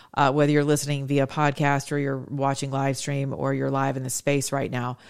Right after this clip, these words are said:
uh, you're very familiar with him, and we're familiar with each other, so I apologize for that. But, um, I started the show by asking a very pro-, uh, provocative question. Because I'm curious,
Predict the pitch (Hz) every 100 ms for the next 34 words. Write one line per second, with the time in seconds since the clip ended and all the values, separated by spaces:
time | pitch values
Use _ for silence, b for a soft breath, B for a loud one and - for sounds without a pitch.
0 | B B - 143 147 135 135 143 139 139
1 | 135 131 139 120 123 95 135 135 131 135
2 | 127 127 127 123 135 - 123 120 123 -
3 | 127 123 - 135 131 143 123 117 117 -
4 | 120 120 - B B B 151 156 165 143
5 | - 156 156 143 135 - 165 - 202 233
6 | 233 - 175 156 151 - 143 143 - 160
7 | 143 135 135 143 147 160 - 160 - 135
8 | - - - - - 160 135 135 147 -
9 | 220 240 - 110 - _ _ _ _ _
10 | _ _ _ _ _ _ _ _ _ _
11 | _ _ 175 170 190 165 175 - 220 202
12 | 76 - - -